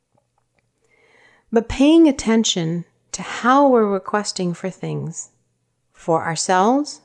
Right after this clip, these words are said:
to ourselves, of ourselves, really, really makes a difference as to what we're going to, um, get back.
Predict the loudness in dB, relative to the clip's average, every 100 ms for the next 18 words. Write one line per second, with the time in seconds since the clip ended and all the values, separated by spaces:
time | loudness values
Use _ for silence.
0 | _ _ _ _ _ _ -4 0 2 2
1 | 2 2 4 4 2 -2 -8 _ _ _
2 | _ _ _ _ 0 2 4 2 -4 _
3 | 0 0 0 2 4 4 2 -2 -10 _
4 | _ _ _ _ _ -12 -6 0 2 4
5 | 4 2 -2 _ -8 -2 2 2 2 0
6 | -2 _ _ -4 0 0 0 -4 0 0
7 | 0 -2 -2 -4 -14 _ _ _ _ -10
8 | -8 -4 -2 -2 -2 -6 -6 -4 -4 -6
9 | -8 -8 -6 -6 -10 _ -8 -4 -4 -4
10 | -6 _ -18 -12 -4 -2 -4 -4 -6 -6
11 | -12 -20